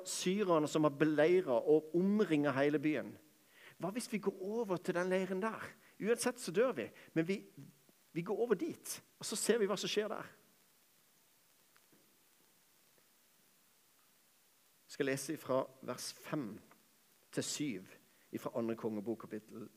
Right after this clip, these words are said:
ja, andre kongebok kapittel syv, vers fem til syv. I skumringen brøt de opp for å dra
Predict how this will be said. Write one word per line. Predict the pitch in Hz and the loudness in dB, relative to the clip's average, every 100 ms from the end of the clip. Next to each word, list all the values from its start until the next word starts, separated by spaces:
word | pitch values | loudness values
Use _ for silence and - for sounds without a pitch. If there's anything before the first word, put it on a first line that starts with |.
| - | -6
ja, | 110 87 - _ _ | -6 -6 -16 _ _
andre | 135 123 | -4 -2
kongebok | 113 107 107 110 - _ - - 113 117 104 - - _ | -2 -4 -4 -8 -14 _ -18 -6 -6 -8 -18 -20 -20 _
kapittel | 101 107 110 | -14 -12 -12
syv, | - 104 - - | -10 -10 -12 -12
vers | 113 | -10
fem | - - | -8 -10
til | - - | -10 -14
syv. | - _ _ _ _ _ _ - - - - - _ _ _ _ _ _ - | -16 _ _ _ _ _ _ -20 -20 -20 -20 -20 _ _ _ _ _ _ 0
I | 175 | 0
skumringen | - - 180 180 190 190 147 | 4 6 6 6 4 4 2
brøt | 131 143 156 147 | 4 6 4 0
de | 117 113 | -2 -2
opp | - - - - _ _ _ - | -4 -20 -20 -20 _ _ _ -2
for | 139 | 0
å | 135 | 2
dra | 110 139 | 2 2